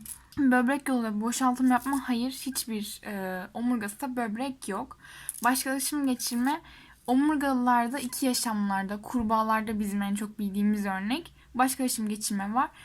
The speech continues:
ve aynı şekilde böceklerde de bu mevcuttur. Sıcakkanlı olma, tüm omurgasızlar arkadaşlar soğukkanlı.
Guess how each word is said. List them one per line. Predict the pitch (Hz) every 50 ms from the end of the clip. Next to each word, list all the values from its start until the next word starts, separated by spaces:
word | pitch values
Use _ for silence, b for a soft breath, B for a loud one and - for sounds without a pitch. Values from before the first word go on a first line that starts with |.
| B B -
ve | -
aynı | - 262 277 262 262
şekilde | 262 - 226 208 - 226 233 262 254 254
böceklerde | 254 254 226 233 240 233 - 226 220 214 196 196 190
de | 185 180 175
bu | 180
mevcuttur. | 185 196 208 240 247 240 262 269 262 - - 269 277 277 - B B B B B B B B B
Sıcakkanlı | - 262 254 277 294 294 277 - 269 269 254 240 240
olma, | 233 226 233 254 277 294 311 294 -
tüm | - - 320 311 320 320 302 277 - - -
omurgasızlar | 247 254 269 277 277 240 233 240 233 247 220 214 220 233
arkadaşlar | 240 254 254 - 254 240 240 240 254 - - 302 311 302
soğukkanlı. | - - - 254 240 240 226 226 - - 214 196 196 202 220 240 277 320